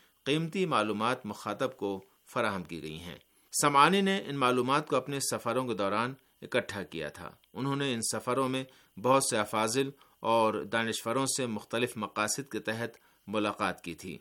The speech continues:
وہ چیز جو اس کتاب کی اہمیت اور قدر و منزلت کو دوبالا کرتی ہے، اس میں موجود تاریخی و جغرافیائی دقیق و موثق معلومات ہیں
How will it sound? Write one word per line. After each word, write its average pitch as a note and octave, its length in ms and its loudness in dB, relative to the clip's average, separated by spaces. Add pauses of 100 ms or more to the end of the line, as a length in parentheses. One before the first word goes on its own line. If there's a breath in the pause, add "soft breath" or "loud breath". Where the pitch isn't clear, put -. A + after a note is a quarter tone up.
(380 soft breath)
وہ F3 180 6
چیز F#3 260 2
جو D#3+ 80 2
اس D3+ 120 2
کتاب C#3 400 2
کی C3 120 2
اہمیت B2 340 -2
اور G#2+ 100 0
قدر A2+ 240 -2
و A2 80 0
منزلت G#2+ 420 -2
کو C3 100 -6
دوبالا G2+ 380 0
کرتی G#2 420 -4
ہے، C3+ 100 0 (360 soft breath)
اس - 160 0
میں D3+ 100 0
موجود D3 400 -2
تاریخی A#2+ 540 0
و C#3+ 60 2
جغرافیائی A2 920 0 (340 soft breath)
دقیق D3 560 0
و D3+ 140 4
موثق A2 640 0
معلومات G2+ 600 0
ہیں D#3 140 -4